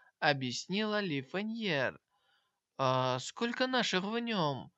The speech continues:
спросил Шиян. «Трое. Ян Му,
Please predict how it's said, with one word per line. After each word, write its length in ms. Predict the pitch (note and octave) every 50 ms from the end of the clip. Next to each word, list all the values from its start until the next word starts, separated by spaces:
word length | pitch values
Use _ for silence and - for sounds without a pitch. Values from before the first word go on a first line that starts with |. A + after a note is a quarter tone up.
| _ _ _
спросил 580 | - - - D3 D3 C#3+ C3 - - C3+ C3 B2+
Шиян. 680 | - - G#3 A3 A3 G#3+ F3 D3 C3 A2+ G2+ E2 - - _ _ _ _ _ _ _ _ _ _ _ _ _
«Трое. 720 | - B3+ B3 B3 A#3 A3 G3 E3+ D3+ D3 C#3+ C#3 C3 - - _ _ _ _ _ _ -
Ян 340 | G3 G3+ G#3 G3+ G3 G3+
Му, 440 | G#3 G3+ G#3 A3 A#3+ B3+ B3+ B3+ -